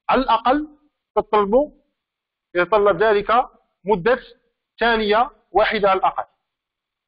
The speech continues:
إذا كان الشخص منتبه، مركز، وفي كامل قواه العقلية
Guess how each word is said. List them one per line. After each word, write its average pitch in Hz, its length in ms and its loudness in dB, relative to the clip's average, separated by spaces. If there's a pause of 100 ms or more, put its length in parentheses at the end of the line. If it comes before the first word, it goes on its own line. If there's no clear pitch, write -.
(500)
إذا 160 120 -2
كان 190 500 0
الشخص - 380 -4 (600)
منتبه، 180 580 -2 (2250)
مركز، 208 720 -2 (360)
وفي 185 240 -2
كامل 202 440 2
قواه 185 460 2
العقلية 175 760 -2